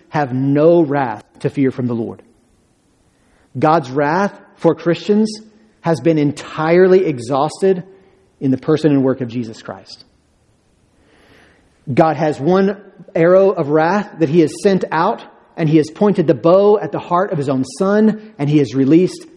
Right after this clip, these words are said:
every bit of the tension. There is none left. So for those of us who are in Christ Jesus,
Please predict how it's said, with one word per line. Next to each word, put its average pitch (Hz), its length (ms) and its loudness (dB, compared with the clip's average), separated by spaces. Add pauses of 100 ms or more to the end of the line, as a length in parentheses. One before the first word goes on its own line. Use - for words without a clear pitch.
(140)
every 160 200 4
bit 170 140 2
of 165 60 0
the 151 80 -4
tension. 135 340 -4
There 139 140 0
is 131 140 -4
none 143 180 0
left. 117 340 -6 (1900)
So - 180 -4
for 139 100 -6
those 151 260 2
of 160 60 0
us 160 140 2
who 151 120 -2
are 131 60 0
in 151 120 0
Christ 147 300 -4
Jesus, 135 340 -2